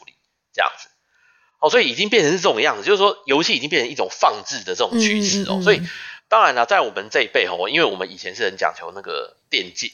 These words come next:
Speaker 1: 电竞现在还是很多人在玩啦，
Speaker 2: 对。
Speaker 1: 哦，因为那个讲求记忆或者讲求就是自己手做。
Speaker 2: 手快。
Speaker 1: 可是现在的，
Speaker 2: 嗯。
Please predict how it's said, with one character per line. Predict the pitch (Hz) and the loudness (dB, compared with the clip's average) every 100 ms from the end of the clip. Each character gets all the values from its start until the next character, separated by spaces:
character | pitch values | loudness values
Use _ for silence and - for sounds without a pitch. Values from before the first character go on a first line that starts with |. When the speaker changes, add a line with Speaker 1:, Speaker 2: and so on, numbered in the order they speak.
| - | -2
Speaker 1:
电 | 208 | -2
竞 | 156 156 | 0 -2
现 | |
在 | 156 | 0
还 | 110 | 0
是 | 117 | -2
很 | - | -4
多 | 104 | -4
人 | 90 | -2
在 | 95 | -2
玩 | 92 | -2
啦， | - - - | -4 -6 -6
Speaker 2:
对。 | - 185 | -4 -2
Speaker 1:
哦， | 127 | -2
因 | |
为 | 123 | -4
那 | 127 | -4
个 | 113 | -6
讲 | - - | -6 -8
求 | 92 | -12
记 | 92 - | -12 -12
忆 | 98 101 92 117 | -12 -18 -18 -14
或 | |
者 | 101 | -10
讲 | 90 - | -6 -6
求 | - 78 - _ _ - | -8 -16 -18 _ _ -12
就 | 123 | -10
是 | |
自 | - | -8
己 | 98 | -8
手 | 90 170 - - | -4 -4 -4 -4
做。 | 220 | -2
Speaker 2:
手 | 175 | -2
快。 | - - 190 156 | -2 0 0 0
Speaker 1:
可 | 156 | -2
是 | 202 | 2
现 | 214 | 2
在 | 190 | 2
的， | 156 117 | 2 2
Speaker 2:
嗯。 | 104 | 0